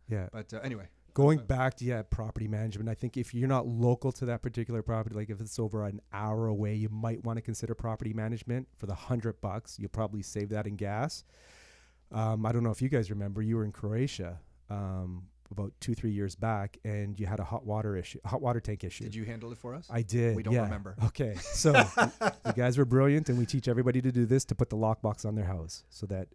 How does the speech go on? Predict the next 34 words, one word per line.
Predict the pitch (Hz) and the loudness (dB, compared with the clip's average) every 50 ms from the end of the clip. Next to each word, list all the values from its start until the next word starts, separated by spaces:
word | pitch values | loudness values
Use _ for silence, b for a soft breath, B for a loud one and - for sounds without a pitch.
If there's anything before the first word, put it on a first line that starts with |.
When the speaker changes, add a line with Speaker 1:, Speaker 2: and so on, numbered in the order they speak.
| _ _ - | _ _ -4
Speaker 1:
in | 113 113 | -2 0
the | 113 113 | 2 2
event | 107 107 101 123 127 147 160 - | 2 2 2 2 2 2 0 -2
that | - 95 87 | -6 -6 -4
you're | 104 110 107 | -2 -2 0
not | 104 101 101 98 | 0 0 0 0
in | 101 98 | 0 -2
the | 95 98 | -4 -6
country | - - 120 117 - - 123 123 | -4 -4 -4 -4 -2 -2 -2 -2
and | 113 98 | 0 -2
you | 98 | -2
need | 101 104 95 - | -2 -2 -4 -4
to | 101 98 | -8 -6
get | - 104 95 | -6 -6 -4
somebody | - - 110 101 101 101 101 | -2 -2 -2 -2 0 -2 -2
into | 98 - 98 | -2 -2 -4
that | 101 92 90 | -4 -4 -4
house, | 85 92 101 120 147 165 - - b b b b b b b b b b b b | -4 -4 -2 -2 -2 -4 -6 -10 b b b b b b b b b b b b
um, | - 104 101 98 98 101 101 104 - _ - | -6 -4 -2 0 0 -2 -2 -4 -8 _ -4
they | - 107 | -2 0
have | 104 104 104 | 0 2 2
access | 107 107 101 - - 110 107 - - | 0 0 0 -2 -4 -4 -4 -4 -6
through | - 110 | -6 -4
the | 101 101 | -4 -2
lockbox | 98 101 98 98 - - 98 95 98 - - | -2 -2 -2 -4 -4 -6 -6 -6 -6 -8 -10
to | - | -10
the | 104 98 | -10 -10
keys | - - - 104 98 98 95 - | -10 -8 -6 -4 -4 -4 -4 -4
to | - | -6
get | 95 98 92 | -6 -4 -4
into | 95 92 95 | -6 -6 -6
the | 95 95 | -6 -6
house | 80 85 90 92 95 - - | -6 -6 -6 -6 -6 -8 -10
and | 95 95 92 | -10 -12 -12